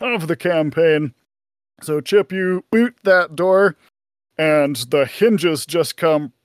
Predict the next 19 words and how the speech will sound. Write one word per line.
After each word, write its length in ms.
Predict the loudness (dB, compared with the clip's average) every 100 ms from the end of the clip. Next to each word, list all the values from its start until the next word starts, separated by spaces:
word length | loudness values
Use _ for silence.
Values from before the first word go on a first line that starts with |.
| -16
<laughs> 920 | -12 -14 -16 -20 _ _ _ _ -6
popping 360 | -4 -2 -2 -2
right 420 | -6 -2 -2 -2
off 260 | -4 -4 -4
of 60 | -6
the 60 |
door. 340 | 0 4 2 0 _ _ _
It 160 | -8 0
goes, 260 | 2 2
like, 200 | 2 0
flying 600 | -2 -2 0 0 -2 -4
two 220 | -4 -4 -2
feet 240 | 0 2
into 180 | 0 0
the 120 | -2
room 260 | 0 0 0
before 320 | -2 0 0
it 100 | 0
finally 480 | 0 0 2 0